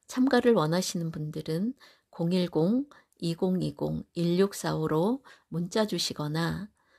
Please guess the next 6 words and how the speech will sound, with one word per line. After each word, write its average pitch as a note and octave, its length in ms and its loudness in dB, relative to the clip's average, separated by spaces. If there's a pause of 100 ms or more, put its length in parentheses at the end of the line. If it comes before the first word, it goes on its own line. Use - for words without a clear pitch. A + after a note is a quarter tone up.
(1200)
아래 E3+ 380 -2
참가 B3 360 0
신청서를 A#3+ 640 -2
작성하시고 E3+ 960 -6 (380)
입금하시면 F3 800 -4
됩니다. E3 680 -8